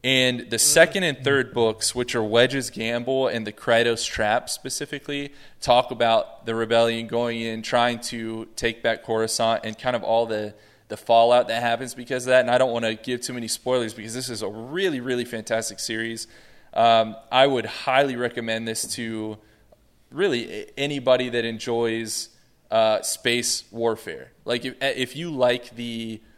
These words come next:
Speaker 1: Thrawn kinda space warfare scenes, I bet that you would like these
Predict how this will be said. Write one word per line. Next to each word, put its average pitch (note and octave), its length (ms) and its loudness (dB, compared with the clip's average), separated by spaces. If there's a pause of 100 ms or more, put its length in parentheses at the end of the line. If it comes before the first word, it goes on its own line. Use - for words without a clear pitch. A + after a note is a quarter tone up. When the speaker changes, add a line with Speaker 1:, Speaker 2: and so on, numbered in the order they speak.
(140)
Speaker 1:
Thrawn A#2+ 560 2
kinda A#2+ 580 0
space B2 420 -4
warfare B2 400 -4
scenes, B2+ 540 -8 (500)
I A#2 100 6
bet B2 260 0
that A#2 120 -8
you A2+ 140 -10
would G#2+ 140 -8
like G#2+ 260 0
these G#2+ 380 -10